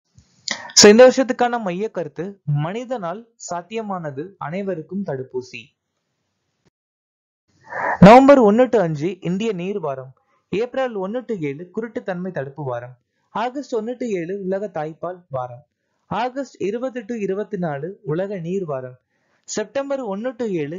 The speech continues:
தேசிய ஊட்டச்சத்து வாரம். அக்டோபர் நாலு to பத்து உலக விண்வெளி வாரம். ஜனவரி பதினொன்னு to பதினேழு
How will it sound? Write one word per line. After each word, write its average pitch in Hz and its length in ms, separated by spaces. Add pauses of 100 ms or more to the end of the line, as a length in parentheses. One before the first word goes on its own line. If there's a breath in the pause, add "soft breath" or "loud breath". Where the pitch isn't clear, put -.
(140)
தேசிய 208 440
ஊட்டச்சத்து 185 580
வாரம். 127 300 (500)
அக்டோபர் 262 460
நாலு 220 320
to 240 140
பத்து 160 280 (100)
உலக 202 300
விண்வெளி 196 480
வாரம். 127 320 (800 soft breath)
ஜனவரி 254 440 (100)
பதினொன்னு 254 380
to 247 100
பதினேழு 175 480